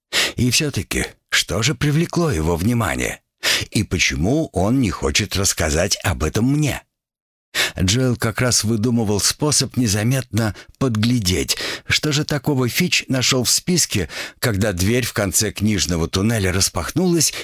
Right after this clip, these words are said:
и на пороге возникла Мелоди. «Ее факультативное занятие у профессора Фитча закончилось с полчаса назад», подумал Джоэл. «С чего бы ей вдруг возвращаться?»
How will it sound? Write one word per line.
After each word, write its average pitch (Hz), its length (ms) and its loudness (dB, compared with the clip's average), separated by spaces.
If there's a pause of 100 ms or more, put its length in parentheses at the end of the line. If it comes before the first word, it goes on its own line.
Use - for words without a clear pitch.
(100)
и 151 100 2
на 131 120 0
пороге 120 440 0
возникла 101 580 0
Мелоди. 64 640 0 (1300)
«Ее 117 420 2
факультативное 120 880 0
занятие 117 720 2
у 120 140 0
профессора 117 640 0
Фитча 113 500 0 (220)
закончилось 143 880 0
с - 120 0
полчаса 131 600 0
назад», 127 580 0 (260)
подумал 78 420 0
Джоэл. 65 420 -2 (320)
«С - 240 0
чего 80 460 0
бы 156 140 2
ей 139 200 2
вдруг 120 380 0
возвращаться?» 127 840 0